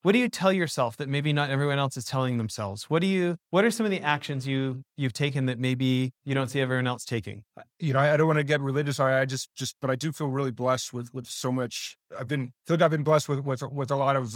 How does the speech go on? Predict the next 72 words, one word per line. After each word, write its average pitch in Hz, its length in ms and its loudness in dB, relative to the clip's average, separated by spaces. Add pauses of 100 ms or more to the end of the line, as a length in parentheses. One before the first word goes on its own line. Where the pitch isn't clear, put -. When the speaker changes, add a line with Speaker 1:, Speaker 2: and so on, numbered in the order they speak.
Speaker 2:
with 139 140 0
a 143 60 4
lot. 139 300 4
And, 120 140 -2
and 120 280 -4
I 120 100 -2
feel 139 200 -4
that 131 140 -2
that's 123 180 -6
an 123 60 -2
obligation 120 520 -2
to, 110 100 -10
to, 113 260 -8
to, - 140 -12 (120)
to 127 100 -12 (160)
give 127 120 -4
something 110 320 -4
back. 113 440 -2
And 117 200 -2
I've, 104 140 -4
I've 127 120 0
chosen 123 340 0
some 123 160 -4
ways 123 240 -2
to 110 100 -8
do 123 220 -4
it 127 180 -4
that, 110 160 -8
that 107 140 -6 (120)
resonate 120 300 -2
with 107 180 -8
me 123 260 2
and, 110 120 -4
and 107 140 -2
I 107 80 0
hope 120 220 -4 (120)
is 107 140 -8
making 110 260 -8
a 104 40 -8
difference. 110 500 -8 (100)
But 123 100 0
yeah, 165 60 4
life's 151 240 4
short. 117 300 2
It's, - 180 -8
you, 120 380 -4
you 127 120 -2
only 135 120 0
get 135 120 -2
one 135 140 0
shot 135 240 4
at 101 60 -6
this 101 180 -6
as 104 120 -8
far 113 180 -4
as 104 80 -4
we 110 100 -2
know. 110 240 -2
And 110 120 -2
you, 107 180 -10
you 113 100 -6
wanna 120 140 2
make 117 120 0
sure - 160 -4
you 117 80 0
don't 120 140 -2
leave 123 140 -4
anything 117 220 -4
on 117 100 -4
the 110 60 -4
table, 120 360 -4
and 104 140 -4